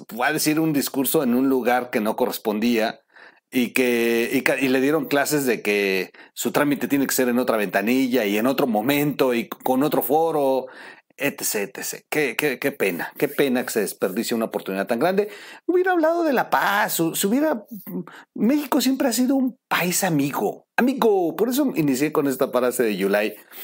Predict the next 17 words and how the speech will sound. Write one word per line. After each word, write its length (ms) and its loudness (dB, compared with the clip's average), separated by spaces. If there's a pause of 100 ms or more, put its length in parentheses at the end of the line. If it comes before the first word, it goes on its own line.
(300)
Y, 380 2
y 40 2
bueno, 280 2
pues, 140 -2
es-, 200 -2 (1160)
de 160 0
verdad 360 2
que 640 2 (1300)
México 920 0
tiene 320 2
esto, 340 -2
es 200 0
el 140 0
país 360 0
amigo, 540 -4
o 200 2
era, 380 0